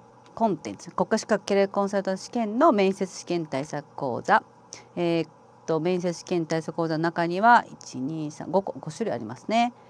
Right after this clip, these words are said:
え、通信ウェブとして、一級技能士が教える内藤講師の面接合格講座。で、オンラインですね、Zoom、マンツーマンで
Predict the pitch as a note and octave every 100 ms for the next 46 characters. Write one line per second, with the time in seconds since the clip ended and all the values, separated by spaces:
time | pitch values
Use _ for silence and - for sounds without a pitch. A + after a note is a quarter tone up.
0 | - - - - - - E4 - - D#3+
1 | D3+ D3 B2+ B2 - - A3+ C4 - -
2 | E3+ - - D4 C4 C4+ C4 A#3 D3+ B2
3 | D3 - G#3+ G#3 - - - - E3+ E3+
4 | E3 E3+ D#3 E3 C#3+ C#3+ F#3 F3+ E3+ D#3
5 | D#3 D3 C#3+ D3 G3 G3 - F#3 - -
6 | - - - - - - - G3+ A3+ B3
7 | A#3 E3 G#2+ - A3 - E3 D#3+ D3+ C#3+
8 | - - - - - G#3+ A#3+ A#3 A#3+ A#3
9 | G3+ F#3+ G3 A#3 D#4